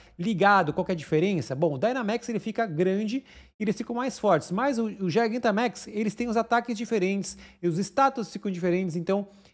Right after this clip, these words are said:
tem uma coisa aí, tem a, até a forma deles, né? Tipo, dá até um zoom, zoom aqui pra vocês verem, ó. Ó como fica diferentão, né, o Charizard. Tá vendo?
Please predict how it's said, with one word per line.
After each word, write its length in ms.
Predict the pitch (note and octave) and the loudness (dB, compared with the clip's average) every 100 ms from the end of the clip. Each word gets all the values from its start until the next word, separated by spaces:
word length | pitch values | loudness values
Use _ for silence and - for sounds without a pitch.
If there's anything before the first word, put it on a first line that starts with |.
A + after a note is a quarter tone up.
| _ - | _ -2
tem 140 | C4 | 0
uma 180 | C4+ B3 | 2 0
coisa 320 | - A3 G3+ | 4 6 10
aí, 140 | F#3+ G3+ | 8 10
tem 100 | A#3 | 8
a, 220 | A3+ F3+ | 8 6
até 160 | A3+ | 4
a 60 | C#4+ | 2
forma 360 | - G#3 B3 F3 | 2 4 4 4
deles, 240 | D3+ C#3+ | 2 0
né? 200 | C3 F3+ | 0 -2
Tipo, 160 | E3 D#3+ | -4 -6
dá 60 | |
até 120 | D#3 A3 | -4 -4
um 160 | G3 | -4
zoom, 160 | C3 D3 | -6 -4
zoom 160 | C#3 | -2
aqui 140 | C3+ - | -4 -4
pra 100 | C3+ | -2
vocês 260 | B2 D3 | 0 0
verem, 200 | C#3 F3 | 4 4
ó. 80 | C#3 - - - - | 4 0 -10 -4 0
Ó 80 | |
como 160 | F#3 A3+ | 2 2
fica 240 | F#3 G#3+ | 2 2
diferentão, 640 | E3 F#3 G3 F#3+ D#3+ F3 F3 | 2 4 4 4 2 2 2
né, 160 | D#3+ D#3+ | 2 0
o 80 | D3+ | 0
Charizard. 720 | - D#3 C3+ C3 B2 G#2 G2 _ _ _ _ | 0 -2 0 0 2 0 -8 _ _ _ _
Tá 40 | |
vendo? 280 | C3 G#3 C#3 | 0 2 0